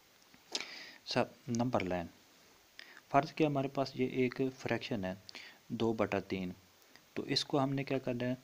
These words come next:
नंबर लाइन पर शो करना है। तो कैसे करेंगे, आपने क्या करना है, एक ऐसे नंबर,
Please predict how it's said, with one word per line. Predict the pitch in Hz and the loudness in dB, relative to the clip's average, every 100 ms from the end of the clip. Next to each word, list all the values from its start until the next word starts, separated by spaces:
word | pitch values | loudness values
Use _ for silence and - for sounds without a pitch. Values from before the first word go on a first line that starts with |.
| - | -6
नंबर | 107 104 101 | -2 0 0
लाइन | 98 95 95 | 0 0 -2
पर | 101 | -4
शो | - 117 | -2 -4
करना | 123 120 | -2 -2
है। | 113 | -2
तो | 110 | -4
कैसे | 120 - 131 | -4 -2 -4
करेंगे, | - 92 90 95 - - - - - - - - | -4 -6 -4 -4 -6 -12 -14 -14 -16 -20 -2 4
आपने | 123 - 143 | 4 4 -2
क्या | 135 139 | 0 0
करना | 139 135 | 0 0
है, | 135 123 | 0 -2
एक | 117 117 | 0 -2
ऐसे | 101 120 | -2 -2
नंबर, | 107 92 92 98 | -4 -4 -4 -4